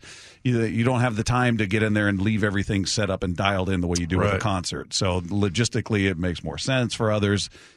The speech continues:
Speaker 1: You know, Tom Petty, I think he talked about being live, Bruce Springsteen,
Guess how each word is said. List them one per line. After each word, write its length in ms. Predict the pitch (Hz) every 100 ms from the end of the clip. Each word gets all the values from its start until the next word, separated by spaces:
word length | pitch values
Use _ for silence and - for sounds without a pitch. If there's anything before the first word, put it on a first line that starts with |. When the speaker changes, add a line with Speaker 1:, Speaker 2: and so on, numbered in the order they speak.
| _
Speaker 1:
You 80 | 131
know, 180 | 104 98
Tom 300 | - 113 101
Petty, 320 | 110 110 107
I 80 | 98
think 200 | 110 92
he 140 | 120
talked 260 | 104 104 92
about 220 | 107 98
being 160 | 101 98
live, 380 | 95 95 92
Bruce 200 | 82 92
Springsteen, 720 | - 107 101 - 110 98 95